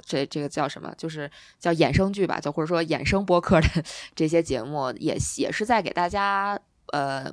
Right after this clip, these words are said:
不，不仅是这，这叫什么，充实大家其，平日里其他时间的这个，给大家丰富一下这个听，可以听的东西。然后同时呢，我们也其实在做一些可能给大家找一点福利啊什么的这些。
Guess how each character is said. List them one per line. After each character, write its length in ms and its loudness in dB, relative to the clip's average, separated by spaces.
不， 160 -8
不 160 -8
仅 120 0
是 120 -8
这， 120 -14
这 240 -6
叫 80 2
什 140 -6
么， 80 -2
充 240 -4
实 100 -2
大 140 4
家 140 2
其， 260 -8
平 220 -4
日 100 -2
里 140 -2
其 160 -6
他 180 2
时 160 -2
间 200 -4
的 100 -12
这 160 -8
个， 220 -4
给 120 -2
大 80 4
家 40 6
丰 160 -2
富 80 -6
一 60 4
下 140 2
这 80 -4
个 100 -4
听， 240 -14
可 100 -4
以 60 0
听 180 -4
的 80 -2
东 200 0
西。 100 -4
然 180 -2
后 140 -2
同 180 -2
时 140 -4
呢， 220 -2
我 100 -2
们 100 -4
也 280 -2
其 180 -4
实 60 0
在 100 2
做 220 0
一 20 -4
些 240 -2
可 140 -14
能 200 -8
给 100 -4
大 100 2
家 140 2
找 220 0
一 20 0
点 160 -2
福 200 -14
利 200 -2
啊 260 0
什 160 -6
么 60 -12
的 100 -8
这 140 -4
些。 240 -6